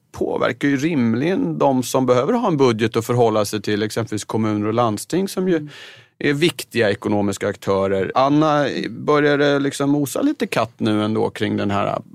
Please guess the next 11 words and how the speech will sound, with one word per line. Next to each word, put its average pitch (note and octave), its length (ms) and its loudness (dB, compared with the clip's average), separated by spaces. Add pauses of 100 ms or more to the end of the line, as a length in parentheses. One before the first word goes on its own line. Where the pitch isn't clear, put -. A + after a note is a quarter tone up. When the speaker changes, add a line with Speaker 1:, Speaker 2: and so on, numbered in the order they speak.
(140)
Speaker 1:
eh, E2+ 100 -2
politikröran A2 920 0
kontra G#2 600 -2 (340)
ekonomin? G#2+ 600 -2
Eller A#2+ 220 0
är B2 80 0
det B2 60 0
fortfarande C3 640 0
så A2 180 -2
att G2 100 -8
det G2+ 160 0